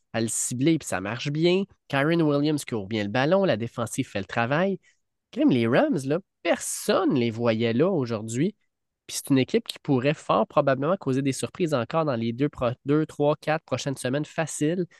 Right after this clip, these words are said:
puis probablement se battre pour une place en série, peut-être même plus. Euh, moi, sérieusement, là, c'est probablement ma plus belle surprise depuis le début de la saison.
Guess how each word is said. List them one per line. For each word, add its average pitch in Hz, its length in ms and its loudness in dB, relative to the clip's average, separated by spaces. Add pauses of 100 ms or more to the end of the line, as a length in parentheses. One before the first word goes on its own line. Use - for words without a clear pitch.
(320)
puis - 120 -12
probablement 151 640 4
se 151 80 -2
battre 143 260 0
pour 127 140 -6
une 120 80 -2
place 143 240 0
en 135 80 0
série, 127 540 -2
peut-être 123 220 -4
même 120 180 0
plus. - 400 0 (540)
Euh, 104 300 -4
moi, 143 480 4
sérieusement, 151 600 2
là, 208 100 -4
c'est 135 200 -2
probablement 131 500 2
ma 143 100 2
plus - 160 -12
belle 147 220 0
surprise 143 440 -2
depuis 123 220 -2
le 123 40 0
début 123 160 0
de 123 40 0
la 113 100 0
saison. 101 380 -8